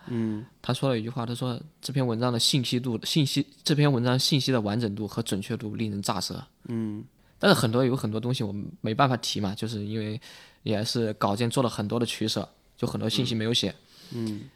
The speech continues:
Speaker 2: 对，然后再包括一些，比如说跟稿件里面涉及到的高管有早期就接触的人也过来反馈，就是说到，说到自己的一些看法呀什么之类的。对，整体大家都是认这篇文章的，就没说，哎，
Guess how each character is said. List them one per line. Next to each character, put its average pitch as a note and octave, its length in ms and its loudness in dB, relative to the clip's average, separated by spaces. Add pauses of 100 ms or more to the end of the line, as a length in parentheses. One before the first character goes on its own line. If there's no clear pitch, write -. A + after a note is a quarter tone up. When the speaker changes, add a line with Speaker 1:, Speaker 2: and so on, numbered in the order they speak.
(380)
Speaker 2:
对， G#2+ 180 2
然 G#2+ 160 0
后 C3 300 0
再 E3 160 6
包 D3+ 180 8
括 D3 220 4
一 A#2 120 0
些， A2+ 360 0
比 G#2+ 120 -2
如 G#2 140 -2
说 A2+ 180 -2
跟 A#2 260 -2
稿 G2+ 200 0
件 A2+ 180 0
里 G#2 40 -2
面 G#2+ 120 -4
涉 A#2 160 0
及 A2 120 -2
到 G#2+ 120 -2
的 G#2 80 -4
高 A#2 200 2
管 G2+ 260 -2
有 F#2+ 220 -6
早 G2+ 180 2
期 - 140 -6
就 A2+ 160 -6
接 A#2 160 -4
触 A#2 180 -4
的 G#2 200 -8
人 G2+ 280 -12 (260)
也 - 140 -6
过 B2 160 -2
来 G2+ 100 -4
反 - 220 -6
馈， - 300 -8
就 - 100 -8
是 G#2 80 -8
说 G#2+ 180 -6
到， F#2+ 380 -6
说 - 160 -4
到 G#2 100 -2
自 A2 140 -4
己 G#2 100 -6
的 G2 120 -8
一 G2+ 80 -6
些 G2+ 240 -4
看 - 320 -4
法 - 80 -8 (100)
呀 - 80 -14
什 C3+ 80 -12
么 D#2+ 80 -12
之 - 160 -12
类 - 80 -8
的。 - 80 -14 (760)
对， A#2 240 -2
整 B2+ 240 4
体 G#2+ 340 2 (220)
大 - 80 -2
家 A2+ 80 2
都 B2 160 0
是 A#2 60 0
认 A#2+ 140 2
这 A2+ 80 -4
篇 G#2+ 140 -6
文 - 120 -10
章 G2+ 100 -8
的， G2+ 140 -10
就 B2 100 -4
没 A2+ 160 0
说， A2 440 0
哎， G2+ 280 -4